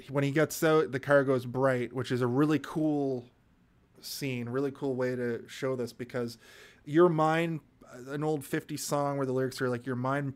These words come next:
is playing on the radio." She starts choking on popcorn. He's trying to get in. And then you, you start to see the cracks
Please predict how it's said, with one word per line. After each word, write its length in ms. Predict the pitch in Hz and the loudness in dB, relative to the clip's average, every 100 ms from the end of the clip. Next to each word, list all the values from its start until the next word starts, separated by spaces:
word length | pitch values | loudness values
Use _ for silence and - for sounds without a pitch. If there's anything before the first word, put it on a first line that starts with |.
| - | -10
is 80 | - | -14
playing 260 | - 135 | -4 -2
on 100 | 135 | -2
the 60 | 127 | -2
radio." 640 | 120 123 123 123 123 120 120 - | -2 0 0 0 -2 -2 -6 -16
She 200 | - 156 | -10 -8
starts 260 | 143 160 151 | -2 0 -2
choking 420 | - 147 143 147 | 0 2 2 0
on 80 | 139 | -4
popcorn. 580 | - 131 127 - 127 120 | -2 -2 -2 -2 -6 -2
He's 140 | 139 | -4
trying 180 | - 156 | -2 -4
to 40 | 143 | -2
get 260 | 139 135 | 2 4
in. 340 | 131 131 123 120 - - - - | 4 2 -2 -8 -16 -20 -20 -4
And 280 | 160 143 135 | -2 -2 0
then 440 | 170 170 160 143 - _ | 2 2 0 -4 -8 _
you, 180 | 156 151 | -4 -4
you 240 | 147 160 143 | -2 -6 -6
start 300 | - 185 190 | 0 2 2
to 60 | 156 | -4
see 320 | - 175 165 | -6 -4 -4
the 100 | 143 | -4
cracks 680 | 135 - 139 143 - - | -4 -2 -2 -2 -6 -14